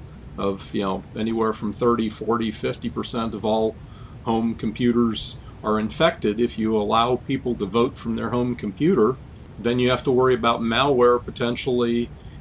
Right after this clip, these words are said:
uh, you know, interfering with, intercepting, changing votes. Um, you know, I,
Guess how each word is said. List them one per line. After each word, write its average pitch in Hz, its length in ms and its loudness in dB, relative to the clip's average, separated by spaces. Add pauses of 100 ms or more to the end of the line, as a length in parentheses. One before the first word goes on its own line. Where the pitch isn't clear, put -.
(260)
uh, 92 60 -8
you 101 320 -6 (360)
know, 85 160 -10 (680)
interfering 135 680 4
with, 123 480 2
intercepting, 127 640 2
changing 120 500 0
votes. 120 640 2 (600)
Um, 92 380 -4 (880)
you 101 80 0
know, 95 60 4
I, 110 160 4